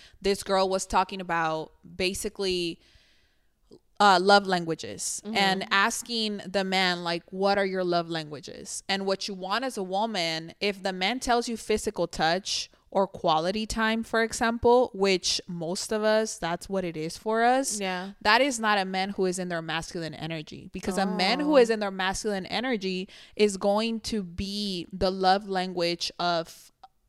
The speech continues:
Speaker 1: acts of service. If a
Speaker 2: Mm.
Speaker 1: man, and not the way he receives, the way he gives.
Speaker 2: Gives, yeah.
Speaker 1: Because a man who is in his masculine energy is going to wanna do everything and anything he can to make your life easier as his woman.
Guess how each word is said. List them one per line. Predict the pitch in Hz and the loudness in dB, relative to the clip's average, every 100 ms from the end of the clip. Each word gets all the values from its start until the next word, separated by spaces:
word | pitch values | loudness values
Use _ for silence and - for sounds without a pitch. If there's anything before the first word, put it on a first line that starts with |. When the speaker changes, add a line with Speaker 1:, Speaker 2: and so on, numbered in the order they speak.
| - | 2
Speaker 1:
acts | 196 190 - | 4 2 -6
of | 175 | -6
service. | - 170 151 - - - - _ _ _ _ _ - | -4 -4 -6 -12 -14 -14 -16 _ _ _ _ _ -12
If | 185 220 190 | 0 0 6
a | 233 220 | 6 6
Speaker 2:
Mm. | |
Speaker 1:
man, | 214 226 254 220 | 2 2 4 2
and | - 220 | 0 2
not | 214 254 | 4 4
the | 339 | 4
way | 320 | 2
he | 302 302 | 2 0
receives, | 269 - 285 247 190 | -2 -2 -2 -2 -2
the | 202 | -2
way | 208 | 0
he | 214 240 | -2 -6
gives. | 180 202 208 151 | -6 -2 0 2
Speaker 2:
Gives, | 185 175 180 - - | 2 2 -2 -8 -10
yeah. | 180 156 147 | -6 -4 -2
Speaker 1:
Because | 214 254 | 0 2
a | 233 220 | 2 0
man | 220 247 | 0 0
who | 285 302 | 0 0
is | 269 | 0
in | 254 | -2
his | 233 214 | -4 -4
masculine | 202 196 - 220 202 | -4 -4 -2 -2 -2
energy | - 202 247 214 180 180 180 - - | -4 -2 -2 -2 -2 -4 -6 -10 -4
is | 208 190 | -2 0
going | 214 233 269 | -2 -2 -4
to | - | -6
wanna | 226 214 208 180 | -4 -4 -4 -6
do | 202 220 - | -8 -10 -4
everything | 202 208 262 277 247 | -4 -2 -4 -4 -4
and | 202 | -4
anything | 185 214 226 208 | -4 -6 -6 -8
he | 190 | -8
can | - 208 196 | -4 -4 -4
to | 202 | -4
make | 185 185 185 | -4 -4 -2
your | 185 | 0
life | 202 180 175 - | 0 -2 -4 -6
easier | 190 190 156 160 156 | -6 -6 -4 -6 -4
as | 160 170 | -4 -4
his | 180 170 | -4 -6
woman. | 160 165 165 - 180 | -4 -4 -4 -8 -14